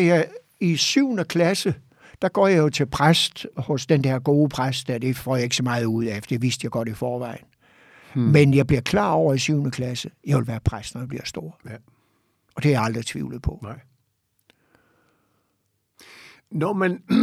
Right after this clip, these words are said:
Speaker 2: <clears throat> vælger, som du gør, kommer fra et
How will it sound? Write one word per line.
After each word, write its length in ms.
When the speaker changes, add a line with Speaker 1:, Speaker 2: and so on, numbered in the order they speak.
Speaker 2:
<clears throat> 500
vælger, 400
som 240
du 160
gør, 260
kommer 260
fra 220
et 500